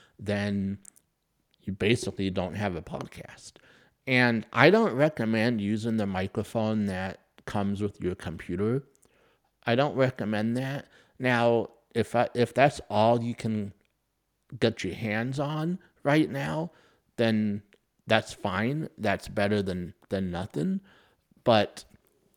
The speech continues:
I'm gonna recommend some equipment that will cost you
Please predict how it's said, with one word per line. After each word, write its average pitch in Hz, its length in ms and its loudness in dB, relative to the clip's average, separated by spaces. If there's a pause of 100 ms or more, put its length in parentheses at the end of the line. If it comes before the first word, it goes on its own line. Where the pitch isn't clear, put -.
(420)
I'm 123 160 2
gonna 151 160 6
recommend 113 840 2 (560)
some 104 600 2
equipment 107 800 0
that 95 500 -4
will 104 180 -2
cost - 540 -4
you 107 400 -2